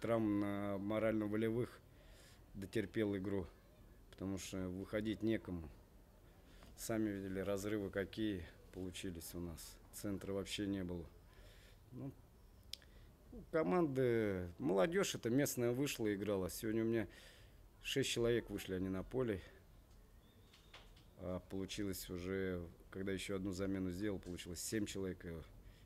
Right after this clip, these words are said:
лимитчиков, ребят. Ну,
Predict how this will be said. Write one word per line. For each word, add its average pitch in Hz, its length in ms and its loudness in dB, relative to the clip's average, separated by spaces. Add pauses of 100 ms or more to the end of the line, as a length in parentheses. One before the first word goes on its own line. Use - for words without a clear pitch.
(380)
лимитчиков, 95 600 -2 (260)
ребят. 92 360 -2 (720)
Ну, 127 200 -4